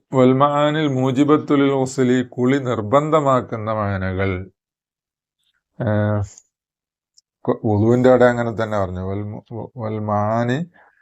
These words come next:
അൻ നാഖിലത്തുൽ വുളു എന്ന് പറഞ്ഞ മായനകൾ,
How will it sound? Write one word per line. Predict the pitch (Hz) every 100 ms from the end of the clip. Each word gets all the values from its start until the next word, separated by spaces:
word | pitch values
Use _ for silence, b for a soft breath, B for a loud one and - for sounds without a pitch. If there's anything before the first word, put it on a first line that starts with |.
| b _
അൻ | 107 104 107 113
നാഖിലത്തുൽ | 110 110 117 - 139 135 135 139 139 135 131
വുളു | 123 117 120 117
എന്ന് | 113 110
പറഞ്ഞ | 110 107
മായനകൾ, | 107 104 104 107 117 107 101